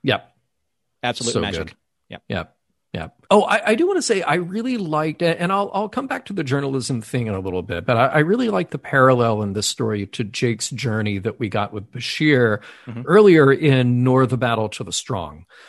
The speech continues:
Speaker 2: Right.
Speaker 1: because that's, uh, we, we see this realization that he has and the, the reality of what's going on hit him in a profound way.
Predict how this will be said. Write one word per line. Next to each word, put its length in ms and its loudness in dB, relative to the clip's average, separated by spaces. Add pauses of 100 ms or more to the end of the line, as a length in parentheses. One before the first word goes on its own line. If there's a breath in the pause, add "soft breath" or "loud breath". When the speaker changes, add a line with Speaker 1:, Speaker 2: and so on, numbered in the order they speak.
(160 loud breath)
Speaker 2:
Right. 80 -4
Speaker 1:
because 300 0
that's, 440 0
uh, 200 4
we, 160 0
we 220 2
see 280 0
this 460 -2
realization 1120 2
that 120 -4
he 200 -6
has 420 -4
and 120 -6
the, 160 -4
the 160 -4
reality 680 2
of 160 -6
what's 200 -8
going 280 -8
on 320 -6 (160)
hit 420 0
him 160 -2
in 80 -4
a 80 -6
profound 680 -4
way. 440 2